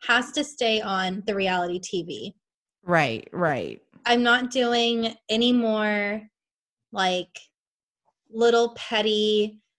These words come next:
Speaker 1: stupid fights. Not that they
Speaker 2: Right.
Speaker 1: really came up much in my friendship group,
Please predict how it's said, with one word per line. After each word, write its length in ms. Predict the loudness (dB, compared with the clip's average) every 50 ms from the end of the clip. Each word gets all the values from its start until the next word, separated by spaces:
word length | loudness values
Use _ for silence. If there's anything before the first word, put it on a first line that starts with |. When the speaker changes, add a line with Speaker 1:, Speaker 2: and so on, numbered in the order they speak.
| _ _ _ _ _ _ _ _
Speaker 1:
stupid 760 | -14 -10 -10 -4 0 2 2 4 4 4 4 4 4 0 -4 -10 _ _ _ _ _ _ _ _ _ _ _
fights. 880 | _ _ _ -2 -2 -2 -2 -6 -8 -8 -10 _ -20 -20 -20 -20 -20 _ _ _ _ _ _ _ _
Not 180 | 2 2 2 2
that 140 | 0 0 4
they 160 | 4 4 4
Speaker 2:
Right. 60 | 4
Speaker 1:
really 220 | 2 0 -2 -2 -4
came 300 | -4 -2 -2 -2 0 0
up 140 | -2 -4 -2
much 360 | -2 0 0 -2 -2 -6 -8
in 100 | -6 -6
my 140 | -6 -6 -8
friendship 560 | -6 -6 -6 -4 -4 -6 -4 -4 -4 -4 -6 _
group, 340 | 0 2 2 2 2 0